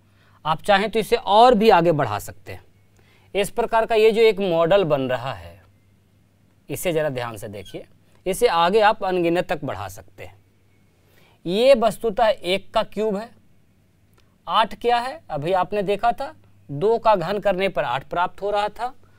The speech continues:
सत्ताईस क्या है बच्चों, तीन का घन, और चौंसठ क्या है, चार का घन। जरा देखिए किस प्रकार से हम घन ज्ञात करने के लिए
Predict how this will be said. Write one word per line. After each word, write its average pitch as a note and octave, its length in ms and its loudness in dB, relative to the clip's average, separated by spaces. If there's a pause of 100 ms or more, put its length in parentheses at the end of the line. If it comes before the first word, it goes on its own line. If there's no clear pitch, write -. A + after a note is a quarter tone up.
(340)
सत्ताईस E3+ 560 -2
क्या A3 140 -2
है A3 100 0
बच्चों, A3+ 320 -6 (960)
तीन D3+ 220 -2
का G3 180 0
घन, A3+ 320 -8 (460)
और C#3+ 140 -6
चौंसठ D3+ 420 -6
क्या A3 180 0
है, B3 180 -4 (440)
चार A2 260 -6
का F#2+ 160 -16
घन। E2 220 -20 (560)
जरा D#3 160 -2
देखिए G#3+ 440 -4 (460)
किस C4+ 200 2
प्रकार G#3+ 420 0
से F3+ 160 -6
हम D#3+ 340 -6 (300)
घन D3 520 -2
ज्ञात F#3 280 2
करने D3 380 -4
के D3 180 -6
लिए D#3+ 420 -4